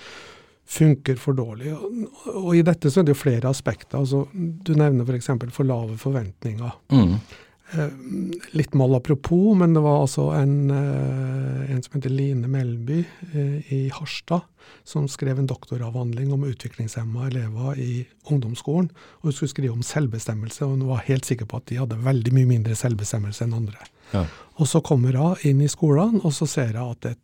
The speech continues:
Speaker 1: tvert imot. Og hvorfor det? Jo, den utviklingshemmede eleven kommer på skolen om morgenen, og så sier læreren, «Hva har du lyst til å gjøre i dag? Skal vi gå tur?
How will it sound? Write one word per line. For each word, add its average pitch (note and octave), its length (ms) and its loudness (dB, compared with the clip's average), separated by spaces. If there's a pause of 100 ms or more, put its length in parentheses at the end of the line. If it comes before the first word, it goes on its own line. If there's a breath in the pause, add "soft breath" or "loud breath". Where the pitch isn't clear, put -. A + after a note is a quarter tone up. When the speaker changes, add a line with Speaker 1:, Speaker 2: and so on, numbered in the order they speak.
(200)
Speaker 1:
tvert - 420 -10
imot. A2 540 -6 (580 soft breath)
Og D3+ 160 0
hvorfor D3 240 -2
det? G3+ 200 0 (760 soft breath)
Jo, E3+ 300 2
den C#3+ 160 4
utviklingshemmede C3 800 0
eleven C3+ 400 -2
kommer A#2 320 -4
på D3+ 160 -10
skolen D#3+ 400 -6
om E3+ 160 -2
morgenen, E3+ 320 0 (240)
og E3 80 -2
så - 160 -4
sier B2+ 320 -4
læreren, A#2 480 -6
«Hva G2+ 140 -2
har F3+ 100 2
du G3 80 2
lyst F#3+ 240 0
til F#3+ 80 0
å F#3+ 60 2
gjøre F3+ 100 2
i F#3+ 80 0
dag? F#3+ 320 -2
Skal - 460 -10
vi A#2 100 -10
gå A#2 80 -10
tur? A3 540 4